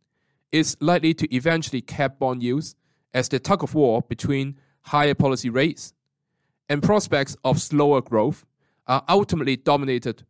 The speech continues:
by the latter. We continue to expect yields to move lower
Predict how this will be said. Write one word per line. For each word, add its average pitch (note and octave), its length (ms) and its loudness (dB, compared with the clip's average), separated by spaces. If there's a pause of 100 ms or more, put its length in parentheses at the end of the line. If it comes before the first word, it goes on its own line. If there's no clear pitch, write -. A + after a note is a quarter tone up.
by G#2+ 140 -6
the G#2 80 -8
latter. G#2 300 -6 (1800)
We E3+ 120 6
continue F#3 420 -2
to - 120 0
expect - 400 0
yields D3 320 2
to - 80 -8
move C3+ 300 0
lower C#3 420 4